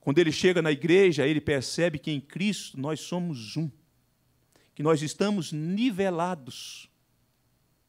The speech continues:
Mas pode ser que num momento ou no outro o teu coração tenha te enganado. Deus resiste ao soberbo, meu irmão.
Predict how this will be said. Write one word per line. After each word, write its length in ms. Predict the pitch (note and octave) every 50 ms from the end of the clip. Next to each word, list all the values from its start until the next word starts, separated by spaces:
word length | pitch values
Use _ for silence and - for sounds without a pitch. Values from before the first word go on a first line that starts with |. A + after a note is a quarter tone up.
| _ _ _ _ _ _ _ _ _ _ _ _ _ _ _ _ _ _ -
Mas 140 | - E3 D#3+
pode 220 | - A3+ A3+ G3 F3+
ser 160 | - - G3+
que 80 | - G3+
num 80 | G#3
momento 400 | G3+ G3+ G3 F#3+ F#3 F#3+ F#3+ -
ou 80 | F#3 E3+
no 80 | E3
outro 160 | F3 F3+ - F#3
o 40 | -
teu 120 | - F3+
coração 640 | F3 - F3 E3 D#3 C#3+ - - - F3 F3+ F3 D#3 - _ _ _ _ _ _ _ _ _ _ _ _
tenha 200 | - F3 E3+ D3+
te 160 | - - E3+
enganado. 680 | D3+ C#3+ D3+ C#3+ B2 A2+ A#2 A#2+ B2+ C3 A#2+ - - - _ _ _ _ _ _ _ _ _ _ _ _ _ _ _ _ _ _ _ _ _ _ _ _ _ _ _ _ _ _ _ _ _ _ _ _ _ _ _ _ _ _ _ _ _ _ _ _ _ _ _ _ _ _ _
Deus 280 | - B2 D#3+ F3 D#3+ D#3
resiste 400 | E3+ F3+ C#3 B2+ D#3+ F3 - E3
ao 40 | -
soberbo, 460 | - E3 D#3 B2+ C#3 D3+ D3+ C3+ C3+
meu 120 | B2+ B2+
irmão. 300 | B2 A#2+ B2 A#2+ A2+ G#2+